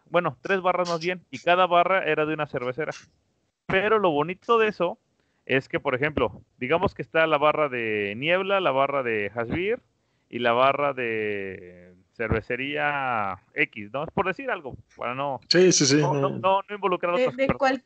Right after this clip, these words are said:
Speaker 3: de cualquier agregado.
Speaker 1: Sí, y lo que, o sea, tú tenías ahí, o sea, tú tenías ahí tu, tu marca, ¿no? En grande, digamos, sí, la marquesina así bonita y todo, y tú la arreglabas como querías. Pero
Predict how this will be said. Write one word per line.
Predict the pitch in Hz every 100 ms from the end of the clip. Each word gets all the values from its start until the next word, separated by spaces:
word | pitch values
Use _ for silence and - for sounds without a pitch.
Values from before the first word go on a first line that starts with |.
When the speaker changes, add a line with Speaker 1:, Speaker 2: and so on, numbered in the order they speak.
| _ -
Speaker 3:
de | 269
cualquier | 269 269 277
agregado. | 285 269 208 196 190 - - - 311 294 - _ _
Speaker 1:
Sí, | 247 269 147
y | 180
lo | 185
que, | - 185 -
o | 165
sea, | 180 - _ _ _ _
tú | 214
tenías | 262 254 247
ahí, | 233 214 240 160
o |
sea, | 151 147 143 135 - -
tú | 196
tenías | 208 220 226 214
ahí | 214 -
tu, | 196 165 139 -
tu | - 147
marca, | 170 180 131
¿no? | 120 143
En |
grande, | 151 160 160
digamos, | 135 135 165 -
sí, |
la | 175
marquesina | 175 139 - 120 165 165 135
así | 156
bonita | 147 139 147 -
y | 117
todo, | 139 135
y | 127
tú | 170
la | 180
arreglabas | 170 147 160 170 -
como | 147 127
querías. | - 147 160 127 _ _ _ _ _
Pero | 196 214 226